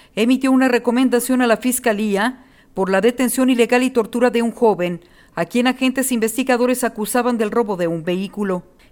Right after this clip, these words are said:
En la queja presentada el treinta de diciembre del dos mil diecinueve, este señala que los elementos ingresaron a su domicilio vestidos de civil, sin una orden de cateo o de aprehensión, y se lo llevaron a la fuerza.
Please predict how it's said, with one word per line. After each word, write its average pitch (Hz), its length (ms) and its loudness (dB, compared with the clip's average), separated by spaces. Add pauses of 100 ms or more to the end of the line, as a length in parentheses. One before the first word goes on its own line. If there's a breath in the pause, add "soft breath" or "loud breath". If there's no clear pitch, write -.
En 214 120 0
la 214 120 2
queja 285 320 0
presentada 226 580 2
el 247 100 -2
treinta 247 300 0
de 220 120 0
diciembre 226 480 -2
del 196 180 -2
dos 196 180 -4
mil 226 160 -2
diecinueve, 190 720 -4 (420 soft breath)
este 185 280 -2
señala 254 420 0
que 262 100 -2
los 233 200 0
elementos 247 500 -2
ingresaron 233 560 0
a 226 80 0
su 214 120 -6
domicilio 233 520 -2
vestidos 208 460 -4
de 190 80 -2
civil, 165 480 -10 (480 soft breath)
sin 208 240 -4
una 247 240 4
orden 247 280 2
de 214 120 -2
cateo 233 400 2
o 220 80 2
de 190 180 2
aprehensión, 180 680 -4 (260 soft breath)
y 175 120 -10
se 202 140 -2
lo 202 120 0
llevaron 208 420 0
a 156 60 -2
la 151 100 0
fuerza. 175 560 -4